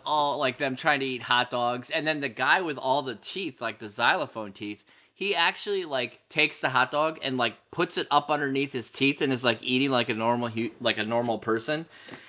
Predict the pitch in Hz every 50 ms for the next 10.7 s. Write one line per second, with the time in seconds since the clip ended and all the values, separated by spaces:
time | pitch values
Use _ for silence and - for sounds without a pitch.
0 | - - - - 139 139 139 135 131 131 127 127 123 123 127 143 135 120 113 110
1 | - - 165 160 156 156 151 156 156 147 143 143 143 139 135 135 135 131 131 127
2 | 123 120 - - 113 110 101 113 110 110 - 131 120 113 117 110 107 - - 107
3 | 98 - - - - 117 113 104 95 92 92 98 92 - - - - 127 120 117
4 | - 147 123 123 123 110 104 107 - - - - 131 123 123 120 120 117 110 101
5 | 98 107 117 123 123 123 120 120 117 120 117 110 104 101 98 95 92 92 - -
6 | - _ _ _ _ _ _ _ _ - - 143 135 - - 131 120 107 104 113
7 | 110 110 117 117 113 110 117 110 104 92 - 101 101 104 107 107 107 110 - -
8 | - - - - - - - 175 202 226 247 233 214 220 180 156 139 120 123 107
9 | - 147 127 113 - - 117 104 95 - - 127 120 113 104 101 98 95 101 110
10 | 113 110 107 98 98 107 101 98 98 92 92 92 90